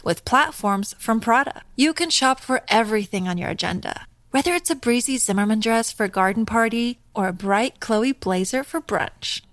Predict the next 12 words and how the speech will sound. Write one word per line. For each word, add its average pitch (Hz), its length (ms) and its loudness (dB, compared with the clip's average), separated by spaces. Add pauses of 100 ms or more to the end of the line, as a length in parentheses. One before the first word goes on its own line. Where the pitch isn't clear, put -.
(120)
Find 196 240 2
inspiration 226 640 0
for 339 160 -2
your 240 240 2
new 185 160 -4
vibe - 440 -8 (400)
every 208 260 2
day 277 360 0 (360)
at 202 160 0
Saks - 640 0
dot 214 320 0
com. 175 380 -6